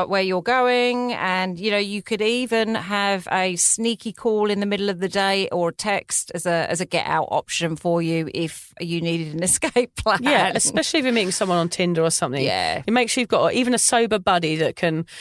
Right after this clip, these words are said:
Speaker 2: you know, knows where you're going, knows what you're doing, knows your plans and knows, you know, exactly your destination so that if anything goes tits up, you've always got an escape plan.
Speaker 1: Yeah, and you can also send them a screenshot of the guy you're going to meet and things like that too.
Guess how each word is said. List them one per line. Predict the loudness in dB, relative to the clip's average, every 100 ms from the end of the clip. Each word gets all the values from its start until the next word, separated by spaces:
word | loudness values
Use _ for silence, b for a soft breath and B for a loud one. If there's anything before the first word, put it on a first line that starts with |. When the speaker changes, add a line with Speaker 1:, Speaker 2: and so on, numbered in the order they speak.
| B -2
Speaker 2:
you | 2
know, | 2 0
knows | 2 4 4 4
where | 4
you're | 4
going, | 4 4 4
knows | 2 2 2
what |
you're | 0
doing, | 0 0 2
knows | 2 2
your | -2
plans | 0 0 0 0
and | 0
knows, | 0 0 -6 -4
you | -2
know, | -2
exactly | -2 -2 -2 -2 -4
your | -2 0 0
destination | 0 -2 0 0 0 0 -2 -6 -8 B B -8
so | 0 0
that | 2 2
if | 2
anything | 2 0 -2 0
goes | 0 0
tits | -2 -2 0
up, | -2 -2
you've | 0
always | 0 -2
got | -4
an | -4
escape | -6 -2 -2 -4
plan. | -6 -6 -6 -8 _
Speaker 1:
Yeah, | 0 2 2
and | 2
you | -2
can | -2 -2
also | 0 0 0
send | 0 0
them | 0
a |
screenshot | -2 0 0 0 -2 -2
of |
the | -2
guy | -2 -2
you're | -2
going | -4 -4
to | -4
meet | -4 -4 -4
and | -6
things | -8 -6
like | -8
that | -6 -8
too. | -8 -10 -10 -14